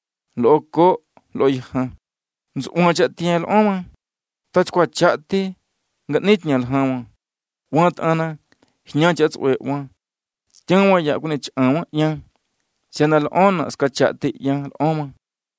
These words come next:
Lo ni as ka ti i, ta kwa ngat ni lo oma. Kwa tlori wan lo cha nun kwa ti i.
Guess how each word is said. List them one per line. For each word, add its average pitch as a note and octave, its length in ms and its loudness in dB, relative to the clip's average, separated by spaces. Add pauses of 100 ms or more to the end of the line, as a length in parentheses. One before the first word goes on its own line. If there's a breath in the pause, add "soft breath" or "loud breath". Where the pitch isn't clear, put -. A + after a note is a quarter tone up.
Lo D#3+ 120 2
ni G3+ 180 4
as D3 180 2
ka F#3+ 200 2
ti - 180 -12
i, F3+ 300 -2 (160)
ta E3 120 2
kwa C#3+ 140 0
ngat D3 140 -2
ni F#3+ 120 0
lo F3 120 -6
oma. C#3+ 300 -2 (960)
Kwa D#3+ 160 2
tlori F#3+ 340 4
wan G#3 140 2
lo G3+ 100 2
cha F#3+ 220 0
nun F3 160 -2
kwa D3+ 140 2
ti - 140 -16
i. D#3 240 -4